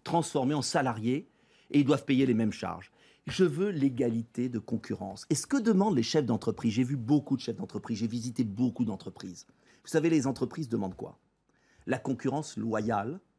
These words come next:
moins de tracasseries administratives, de l'anticipation des normes,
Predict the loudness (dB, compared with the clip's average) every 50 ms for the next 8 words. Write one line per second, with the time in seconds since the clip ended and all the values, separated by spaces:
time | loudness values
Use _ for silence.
0 | _ _ _ -2 2 4 4 4 4 2 0 -2 -2 -4 -4 -4 -4 -4 -4 -2
1 | -2 0 2 2 2 0 -2 -2 -4 -8 -8 -6 -4 -2 -2 -2 -4 -6 -14 _
2 | _ _ _ _ _ _ _ _ _ -4 0 2 4 4 4 2 0 -2 -4 -4
3 | -4 -2 -2 -2 -2 -2 -2 -2 0 0 0 0 0 0 -2 -2 -4